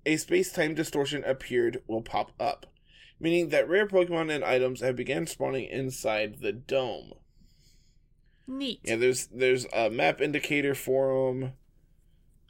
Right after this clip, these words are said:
Speaker 1: Um, so let's see. Obsidian Fieldlands, you can encounter Leafeon, Sylveon,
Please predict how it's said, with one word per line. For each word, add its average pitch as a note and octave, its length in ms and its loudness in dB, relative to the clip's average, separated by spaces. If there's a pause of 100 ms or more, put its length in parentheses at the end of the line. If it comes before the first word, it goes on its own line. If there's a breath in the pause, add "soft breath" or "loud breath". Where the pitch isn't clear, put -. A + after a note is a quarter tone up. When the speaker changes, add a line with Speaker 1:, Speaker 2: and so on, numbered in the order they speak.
Speaker 1:
Um, B2+ 420 4
so C3 140 -4
let's F3 260 2
see. A2 400 -6 (100)
Obsidian G3 640 0
Fieldlands, C3+ 960 0
you C3+ 120 -4
can C#3 160 0
encounter A#2+ 720 -4 (460 soft breath)
Leafeon, F#3 520 2
Sylveon, C#3 840 0